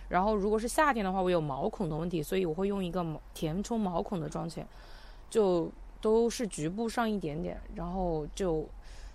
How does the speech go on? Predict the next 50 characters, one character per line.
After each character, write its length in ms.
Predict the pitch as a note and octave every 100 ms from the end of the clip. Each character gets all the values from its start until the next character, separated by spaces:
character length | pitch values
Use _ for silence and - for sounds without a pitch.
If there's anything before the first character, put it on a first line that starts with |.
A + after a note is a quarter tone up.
| - - -
隔 160 | - G3
离 120 | F#3
之 160 | F3+ G3
后 160 | G#3
就 80 | F#3
是 160 | E3 F#3+
粉 300 | - D#3+ F3
底 140 | E3+
液， 120 | F3+
就 80 | E3+
像 140 | F3
刚 140 | E3 F3
刚 100 | F3
阿 140 | F3+
莫 180 | F#3+ G3
讲 160 | D3+ D3
的， 160 | D#3
就 100 | F3+
是 400 | F#3+ G#3+ E3+ D#3+ -
一 120 | D#3+
个 300 | F3+ F3 - - - - -
使 220 | - -
你 160 | G3 F3+
的 220 | C#3+ D3+ E3 - - - -
脸 460 | G3 F#3 D#3 D#3 D#3
是， 440 | - G3 D#3 - - - - -
嗯， 260 | F#3 F3
从 260 | - F3+ G3+
原 200 | E3+ F#3
先 180 | G#3+ G#3
可 140 | D#3+
能 100 | E3+
会 80 | G#3+
有 80 | F3
一 80 |
些 460 | F3 F#3+ F#3 F3+ F3+ - -
肤 360 | - - -
色 160 | G3+ A3+
的 80 | E3+
不 160 | F#3+
均 280 | F3+ G3 G#3+
的 100 | G#3+
情 160 | - E3
况， 140 | F3+
然 100 | E3
后 100 | F#3+
用 200 | G3+ G3
粉 200 | D#3+ E3+
底 140 | F3+
液 160 | F#3